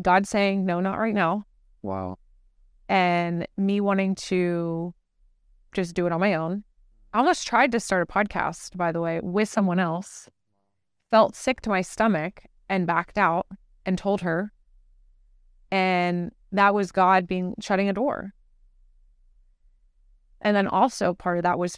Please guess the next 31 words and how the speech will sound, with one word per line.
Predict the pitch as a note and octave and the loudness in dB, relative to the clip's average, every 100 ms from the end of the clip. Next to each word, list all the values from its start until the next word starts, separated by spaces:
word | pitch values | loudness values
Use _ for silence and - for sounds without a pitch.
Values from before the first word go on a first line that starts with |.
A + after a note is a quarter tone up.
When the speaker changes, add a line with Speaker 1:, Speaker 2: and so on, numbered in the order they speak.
| _ | _
Speaker 1:
fear. | G3+ G3 C#2+ G3+ F#3+ | -2 -2 -2 -4 -2
There | F#3+ | -2
was | G3+ | -2
a | |
lot | F#3 F3+ F3+ G#3 | -2 0 2 2
of | G3+ | 0
fear | - - G3+ F3+ E3+ | -4 -4 0 2 2
that | D#3+ C3 - | 0 -4 0
God | F3 F3 | 2 2
needed | E3+ E3+ E3 D#3+ | 2 -2 -4 -6
to | |
pluck | - - D#3+ D#3+ | -4 0 0 0
out | D3+ | -2
of | E3 F3+ | -4 0
me | G#3 A3+ A3+ _ _ _ _ _ | 2 2 0 _ _ _ _ _
around | F#3+ E3 E3+ E3 D#3 | 0 2 0 0 -2
doing | E3 F#2+ | -2 -2
this, | - - - | -4 -8 -6
because | F#3+ - G3 F3 E3+ - | -4 0 2 2 0 -2
I | F#3 G3+ | 2 2
knew | G3+ G3 G3+ | 2 2 0
that | F3 | -2
this | F3+ F3 | -2 -4
podcast | - D#3+ D#3+ F#3 F#3 G3 - | -4 -4 -4 -2 -2 -2 -4
was | D#3+ | -6
gonna | D#3+ E3 | -4 -4
be | D#3+ E3 | -2 -4
something | - E3 D#3 E3 | -2 -4 -2 -2
that | D#3 | -2
was | D#3 - - | -6 -8 -6
faith-based. | D#3 - - - G3+ A#3+ - - | -6 -6 -6 -2 0 -2 -6 -18